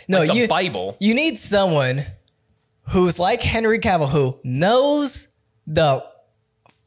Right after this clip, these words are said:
Speaker 1: the material, the source material, like the back of their hand, but also has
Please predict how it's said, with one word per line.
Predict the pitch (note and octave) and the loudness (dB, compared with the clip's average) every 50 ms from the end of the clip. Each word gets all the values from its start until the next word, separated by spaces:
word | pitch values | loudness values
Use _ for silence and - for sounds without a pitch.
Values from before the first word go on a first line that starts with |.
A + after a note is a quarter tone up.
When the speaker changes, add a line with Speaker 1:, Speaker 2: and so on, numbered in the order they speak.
| _ - G#3+ - | _ -16 -10 -2
Speaker 1:
the | - F3+ E3 | 0 0 0
material, | E3+ F#3 G3 - - - C4 B3+ G#3 E3 D3 C3 A#2+ C3+ C#3+ | 2 0 0 -2 -2 -2 0 2 2 2 2 2 2 0 0
the | - D3 C3+ | 0 -2 -2
source | - - F3+ G3+ A3 - | 0 0 0 0 0 0
material, | B3 G#3 - - D#3+ C3+ C3 B2+ B2 C3 D3+ E3 - - _ - | -2 -2 0 0 0 2 2 2 2 2 0 -2 -4 -10 _ -4
like | C3+ C3+ - | -4 -4 -4
the | - | -4
back | A#2+ - D#3 F3 G#3 - | -4 -4 -2 -2 -2 -2
of | G#3 | -2
their | G#3+ G3+ | -2 0
hand, | G3+ A3 G#3 E3 C3+ C3 D3+ D#3+ - - _ _ _ _ _ _ _ _ _ | 0 0 0 0 -2 -2 -4 -6 -8 -12 _ _ _ _ _ _ _ _ _
but | - E3+ E3+ - | -2 -2 0 0
also | G3+ G#3 G#3+ - G#3+ G3 | 0 0 0 0 0 -2
has | F#3 G#3+ G3+ G3 G3 - - | -2 -2 -2 -2 -2 -4 -4